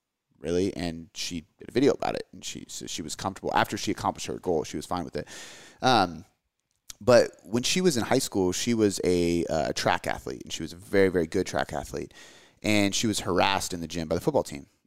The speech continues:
And so, um, pretty fucked up. They would, like, throw, like, the five-pound plates at her, and, like, when she would be, like, sc-, like,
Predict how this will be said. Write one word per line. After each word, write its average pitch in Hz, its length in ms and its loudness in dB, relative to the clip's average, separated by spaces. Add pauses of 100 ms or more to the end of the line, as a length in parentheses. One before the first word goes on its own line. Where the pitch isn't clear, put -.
And 92 160 -6
so, 90 580 4
um, 82 440 -4 (240)
pretty 156 160 0
fucked 131 320 2
up. 147 200 2
They 87 120 4
would, 90 160 0
like, 82 220 0
throw, 95 520 2
like, 82 180 -2
the 95 80 -10
five-pound 82 480 -4
plates 107 300 -2
at 98 140 6
her, 101 280 6
and, 90 120 2
like, 78 200 -6
when 85 120 -6
she - 140 -6
would 85 180 -4
be, 85 120 -4
like, 58 200 -4
sc-, - 100 -8 (240)
like, - 180 -6